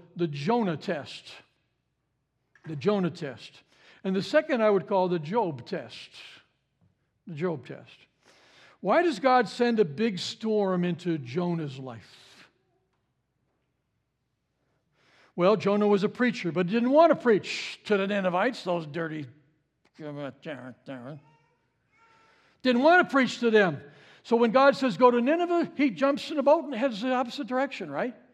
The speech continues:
What's God doing? God is trying to show Jonah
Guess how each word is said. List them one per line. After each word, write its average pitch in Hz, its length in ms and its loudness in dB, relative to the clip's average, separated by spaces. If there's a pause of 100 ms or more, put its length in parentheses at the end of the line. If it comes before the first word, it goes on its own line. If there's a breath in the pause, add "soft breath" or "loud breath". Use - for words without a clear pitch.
(1160)
What's 220 240 4
God 277 380 0
doing? 294 420 4
God 294 300 4
is 277 180 0
trying 285 300 2
to 240 60 0
show 254 300 2
Jonah 226 560 2